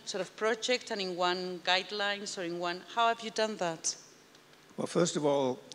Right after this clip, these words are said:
Speaker 2: uh, <clears throat> we didn't venture over the subtitling versus dubbing debate by talking about audio description, so that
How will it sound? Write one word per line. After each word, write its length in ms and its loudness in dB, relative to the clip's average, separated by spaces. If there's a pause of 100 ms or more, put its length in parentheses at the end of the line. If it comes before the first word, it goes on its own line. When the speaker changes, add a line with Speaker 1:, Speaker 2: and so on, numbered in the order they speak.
Speaker 2:
uh, 420 -2 (460)
<clears throat> 640 4
we 100 4
didn't 240 4
venture 460 6
over 280 8
the 280 2 (140)
subtitling 880 4
versus 460 6
dubbing 600 4 (240)
debate 560 4
by 180 8
talking 400 4
about 220 6
audio 320 4
description, 600 0
so 120 2
that 180 2